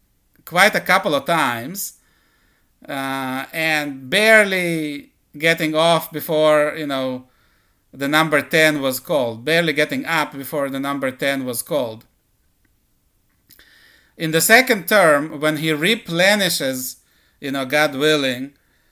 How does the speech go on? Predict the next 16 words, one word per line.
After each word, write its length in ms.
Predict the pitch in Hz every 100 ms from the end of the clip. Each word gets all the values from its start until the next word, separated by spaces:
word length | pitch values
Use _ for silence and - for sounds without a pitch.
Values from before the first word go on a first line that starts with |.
| _ _
the 220 | 135 135
political 440 | 139 156 170 165 135
capital 580 | 151 147 151 - 131 131
that 280 | 135 131 -
the 60 |
president 540 | - 147 151 139 127 156
needs, 560 | 151 139 120 123 - _ _ _ _ _ _ _ _ _ _
I 180 | 147 208
think 240 | 247 208
he's 160 | 175 147
going 300 | 151 165 165
to 100 | 160
deploy 600 | 127 143 - 156 170 175
that 240 | 165 156 -
political 440 | 147 160 - 143
capital 800 | 139 151 151 - 160 139 135 127